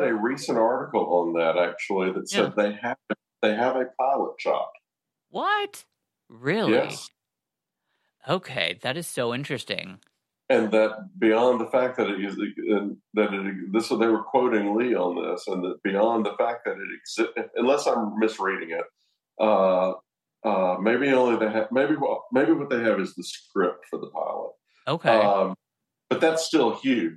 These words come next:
Speaker 2: It
Speaker 1: in
Speaker 2: is.
Speaker 1: Hollywood. That, that's a, that's a huge development because things will sit around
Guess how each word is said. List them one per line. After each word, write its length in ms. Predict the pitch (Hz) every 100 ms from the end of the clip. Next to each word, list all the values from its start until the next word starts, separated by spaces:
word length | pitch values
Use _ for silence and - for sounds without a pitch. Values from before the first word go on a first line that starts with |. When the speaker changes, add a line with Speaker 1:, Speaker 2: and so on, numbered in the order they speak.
| 85
Speaker 2:
It 100 | 147
Speaker 1:
in 180 | 127 190
Speaker 2:
is. 40 | 113
Speaker 1:
Hollywood. 460 | 117 113 92 85 -
That, 200 | 107 107 -
that's 240 | 92 92
a, 220 | 101 87 98
that's 180 | 113 -
a 60 | - 110
huge 300 | 123 117 -
development 540 | 107 85 85 85 87 -
because 340 | 107 110 101 -
things 380 | 113 117 110 - - _ _ -
will 220 | - 110
sit 260 | - 156 120
around 640 | 104 107 117 92 87 87